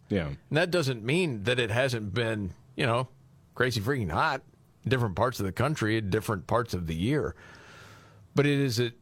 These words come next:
Speaker 2: you know, so nuts that this is Armageddon, this is the end. Well, well, no. It's not. And I know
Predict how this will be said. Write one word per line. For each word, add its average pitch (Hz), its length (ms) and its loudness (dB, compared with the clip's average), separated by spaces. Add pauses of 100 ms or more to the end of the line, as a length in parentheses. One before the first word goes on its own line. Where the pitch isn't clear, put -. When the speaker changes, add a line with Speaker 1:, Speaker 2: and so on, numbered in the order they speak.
(400)
Speaker 2:
you 151 100 0
know, 123 160 2
so 151 300 2
nuts 143 260 0
that 131 160 -2
this 151 180 2
is 127 120 0
Armageddon, 156 480 2
this 165 160 2
is 151 160 0
the 185 200 4
end. 147 260 -2 (1300)
Well, - 160 -2 (840)
well, 180 140 2
no. 196 460 0 (1400)
It's 139 200 2
not. 208 400 0 (1500)
And 143 100 4
I 143 100 4
know 151 200 2